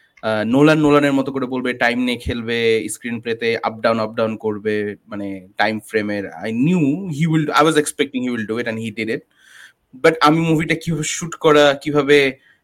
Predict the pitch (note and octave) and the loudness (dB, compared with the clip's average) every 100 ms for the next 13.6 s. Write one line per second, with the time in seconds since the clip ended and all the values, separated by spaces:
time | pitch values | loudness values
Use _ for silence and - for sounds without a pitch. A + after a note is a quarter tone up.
0 | _ D3 D3 D3+ - E3 D3 C#3 C#3 C3+ | _ 4 6 4 0 2 2 0 -2 2
1 | C3+ C3 B2+ _ C#3+ C#3+ C#3 - - C3+ | 4 2 -2 _ -2 -2 -2 -8 -6 -2
2 | C3+ C3+ C3+ B2 A#2+ C3 B2 C3 A#2+ C3 | 2 2 2 0 -2 -4 -2 -4 -4 0
3 | B2 B2 A#2+ D3+ F3 D#3+ C#3 G#3 - _ | 2 2 2 2 4 4 2 -2 -12 _
4 | _ _ E3+ E3 D#3+ D#3+ D#3+ D#3+ D#3 C#3 | _ _ -4 -2 0 2 2 4 4 2
5 | A2+ - A2+ A2 C#3+ C#3 - _ B2 C3+ | -2 -12 -10 -4 -2 -4 -10 _ -6 -2
6 | C3 C3 B2 A#2 A#2 A2+ A#2+ A#2+ A#2+ A#2+ | -2 -2 -4 -4 -4 -6 -4 -4 -4 -6
7 | A2+ A2 A2 G#2+ A2+ G#2+ G#2 F#2+ - - | -4 -6 -8 -8 -2 -2 -2 -8 -18 -18
8 | A2+ - A2 B2+ C3 C#3 E3 G3+ F#3 - | -8 -2 -2 0 0 2 2 2 -2 -2
9 | C#3+ D#3+ D#3+ E3+ E3 E3 D#3+ D#3 _ _ | 2 2 2 0 0 0 -2 -4 _ _
10 | - D3 E3 G#3+ G3 C#3+ B2 - B2 B2 | -4 2 2 4 2 0 -4 -6 -8 -6
11 | D#3 D3+ D3 - _ _ _ - C#3+ D#3 | -2 0 0 -4 _ _ _ -4 0 4
12 | D#3+ E3 D#3+ D3+ D#3 - D#3+ D#3 C3+ C3+ | 4 4 2 2 0 0 -2 0 -2 0
13 | C#3 B2+ B2 B2 A2+ | 0 0 0 -2 -4